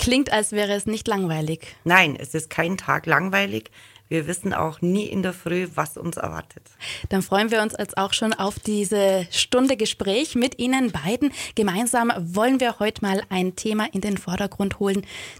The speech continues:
Speaker 1: das wir sonst ja alle nur allzu gerne weit von uns wegschieben,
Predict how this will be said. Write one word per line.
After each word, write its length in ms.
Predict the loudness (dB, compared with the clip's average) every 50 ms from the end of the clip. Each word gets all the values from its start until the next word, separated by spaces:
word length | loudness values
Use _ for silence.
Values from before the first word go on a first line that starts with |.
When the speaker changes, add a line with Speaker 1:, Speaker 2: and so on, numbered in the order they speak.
| -20 _ _ _
Speaker 1:
das 180 | -4 -2 -2 -2
wir 160 | -2 -2 -4
sonst 320 | -4 -4 -4 -4 -4 -4 -6
ja 100 | -6 -6 -8 _ _
alle 200 | -2 0 2 2
nur 260 | 2 2 2 0 2
allzu 260 | 0 0 0 0 0 0
gerne 400 | 0 0 0 2 0 0 -2 -4 _ _ _ _ _ _
weit 320 | -4 -2 0 0 0 0 -2
von 120 | -2 -2
uns 280 | 0 -2 -2 -4 -8 -6
wegschieben, 640 | -4 -4 -4 -2 -2 -2 -2 -2 -4 -6 -6 -8